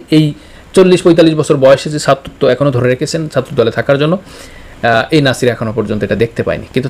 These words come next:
তাদের স-, মানে দু হাজার, এই যে, আহ, চব্বিশ সালের আগ পর্যন্ত গণ অভ্যুত্থান বিপ্লব পরবর্তী সময়ে তারা কমিটি দিয়েছিলেন এমন একটি প্রমাণ আমরা হয়তো দেখতে পাবো না বা পাওয়া সম্ভব না।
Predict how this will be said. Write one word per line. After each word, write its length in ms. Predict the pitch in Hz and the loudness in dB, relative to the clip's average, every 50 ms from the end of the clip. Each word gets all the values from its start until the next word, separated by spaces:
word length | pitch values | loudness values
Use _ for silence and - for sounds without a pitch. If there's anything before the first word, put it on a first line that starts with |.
| - - | -4 -2
তাদের 380 | - 170 190 196 247 269 277 247 - - - - - - | 0 0 2 4 4 2 2 0 -6 -12 -20 -20 -20 -10
স-, 120 | - - 185 | -2 0 2
মানে 300 | 170 156 156 156 156 156 | 4 4 4 4 4 2
দু 200 | 147 160 156 151 | 2 2 2 2
হাজার, 300 | 170 175 190 185 - - | 4 4 2 2 2 2
এই 140 | 156 147 | 0 2
যে, 200 | 143 139 135 123 120 - - - - - - 113 | 2 2 0 -2 -4 -10 -20 -20 -12 -6 -2 -2
আহ, 80 | 117 117 - - | -2 -2 0 2
চব্বিশ 300 | 175 160 160 196 190 - | 2 4 4 2 2 4
সালের 200 | 196 175 180 175 - - | 4 2 2 2 0 -4
আগ 120 | 165 156 - - | -4 -4 -4 -2
পর্যন্ত 320 | - 147 131 123 120 113 117 | -2 -2 -2 -2 -2 -2 0
গণ 180 | 110 127 131 | 2 2 4
অভ্যুত্থান 400 | 139 139 147 156 160 160 180 160 | 4 4 2 2 0 0 0 0
বিপ্লব 280 | 143 143 143 143 151 139 | 0 0 -2 2 2 0
পরবর্তী 460 | - - 139 131 127 131 127 - 127 | 2 4 2 2 2 0 -4 -6 -10
সময়ে 320 | - - 123 110 104 120 - - - - - - - - - - | -4 -4 -2 -2 -2 -2 -4 -6 -8 -8 -8 -8 -12 -14 -6 0
তারা 340 | - 131 139 147 120 123 - - - - - - - - - | 2 4 4 4 2 0 -4 -8 -18 -20 -20 -20 -20 -10 0
কমিটি 320 | - 160 180 202 175 196 185 | 2 4 4 4 4 4 2
দিয়েছিলেন 520 | 151 165 180 208 202 - - 147 131 139 - - | 4 4 4 4 4 4 2 2 2 -2 -2 0
এমন 180 | 151 143 147 | 2 2 2
একটি 160 | 143 143 - 143 | 2 0 -2 -2
প্রমাণ 380 | - 147 139 143 143 131 123 - - | 0 2 2 2 2 0 -2 -2 -2
আমরা 180 | 131 131 131 | 0 2 2
হয়তো 180 | 127 135 131 123 | 0 0 -2 0
দেখতে 260 | 117 123 - - - | -2 -2 -2 -2 -4
পাবো 260 | - 117 110 104 104 | -2 -2 -2 -2 -4
না 140 | 92 76 - - - | -8 -10 -10 -6 -4
বা 100 | 110 113 | -4 -2
পাওয়া 200 | - 120 123 120 | 0 0 -2 0
সম্ভব 320 | - 160 147 127 120 92 - | 0 0 0 0 0 -4 -6
না। 100 | 71 | -8